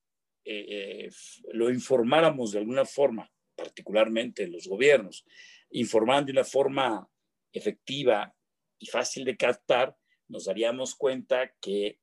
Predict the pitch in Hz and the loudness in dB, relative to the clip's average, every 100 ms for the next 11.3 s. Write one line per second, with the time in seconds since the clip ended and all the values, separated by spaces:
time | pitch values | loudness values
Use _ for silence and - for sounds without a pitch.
0 | _ _ _ _ _ 113 92 101 - 98 | _ _ _ _ _ -14 -12 -14 -16 -8
1 | 135 - 147 147 170 143 135 139 139 135 | -8 -2 -2 -2 -2 0 0 2 2 4
2 | 143 131 117 135 - 139 - 139 139 139 | 0 0 0 0 0 -2 -2 -6 0 0
3 | 139 _ _ _ - _ - 220 - - | 0 _ _ _ -20 _ -20 -10 -6 -6
4 | - - 117 - - - - 123 139 151 | -8 -14 -14 -14 -20 -18 -8 -2 2 2
5 | - - 110 120 156 139 - 104 120 127 | 2 0 0 2 6 6 6 0 0 0
6 | 131 - 117 131 156 110 101 104 131 - | -4 -2 0 2 0 -2 -6 0 0 2
7 | 156 208 - 101 87 110 135 - 135 - | 2 2 0 -2 0 0 0 -2 -4 0
8 | 175 - - _ _ _ _ _ - 147 | 0 0 -8 _ _ _ _ _ -8 -4
9 | 156 190 151 151 151 160 - 104 113 147 | 4 4 4 0 -2 -2 -2 -2 4 6
10 | 196 - 107 90 _ _ _ _ 101 104 | 6 2 -6 -6 _ _ _ _ -10 -4
11 | 104 101 | -4 -4